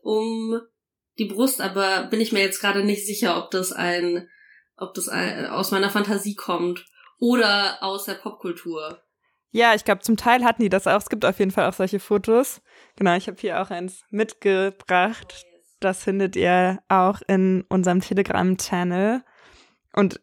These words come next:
Speaker 2: ja, sie sehen auch einfach mega cool aus.
Speaker 1: Weil, und diese Ledermäntel, ne?
Speaker 2: Ja.
Speaker 1: Auch da tatsächlich wieder Pop Cultural Moment.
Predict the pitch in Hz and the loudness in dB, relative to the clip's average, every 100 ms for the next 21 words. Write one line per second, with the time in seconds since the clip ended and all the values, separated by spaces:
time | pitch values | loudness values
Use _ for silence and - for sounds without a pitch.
0 | 180 175 170 175 196 175 170 170 170 196 | 2 2 2 2 2 2 0 -2 -2 0
1 | 185 156 - 214 165 - - 185 - - | 0 0 0 2 2 2 -2 -2 -10 -18
2 | - 180 180 185 180 190 190 196 196 180 | -12 -8 -6 -6 -2 -2 -2 0 -2 -2
3 | 180 180 185 185 202 214 _ _ 214 208 | -6 -6 -8 -6 -8 -10 _ _ 4 6
4 | 196 180 - - - 208 220 - 214 240 | 4 2 -2 -16 -6 -4 -4 -4 -2 0
5 | 277 269 233 220 233 233 214 208 208 202 | 0 0 -4 -2 -2 -2 -4 -2 -2 -2
6 | - 254 247 - 220 254 - 208 208 196 | -4 -6 -4 -2 0 0 0 0 0 0
7 | 226 254 214 220 | 0 0 0 -2